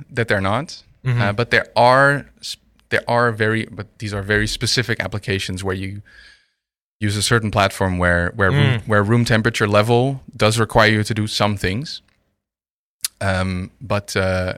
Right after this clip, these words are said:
Speaker 1: it's very, uh, rare, and if you can do it now, uh, you won't be able to do much. So
Speaker 2: Yeah,
Speaker 1: an-,
Speaker 2: yeah, yeah.
Speaker 1: anything that's now useful and up to sort of a level that you, that you, let's say, cutting edge, you
Speaker 2: Mm-hmm.
Speaker 1: require this low temperature. And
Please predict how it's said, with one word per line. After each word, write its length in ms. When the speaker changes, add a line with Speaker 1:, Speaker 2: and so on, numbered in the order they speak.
Speaker 1:
it's 160
very, 580
uh, 140
rare, 280
and 160
if 160
you 60
can 160
do 140
it 80
now, 320
uh, 240
you 100
won't 160
be 80
able 160
to 100
do 100
much. 360
So 160
Speaker 2:
Yeah, 160
Speaker 1:
an-, 80
Speaker 2:
yeah, 60
yeah. 60
Speaker 1:
anything 340
that's 240
now 180
useful 440
and 100
up 140
to 180
sort 180
of 80
a 80
level 500
that 220
you, 300
that 220
you, 280
let's 140
say, 120
cutting 300
edge, 340
you 120
Speaker 2:
Mm-hmm. 160
Speaker 1:
require 340
this 380
low 160
temperature. 420
And 220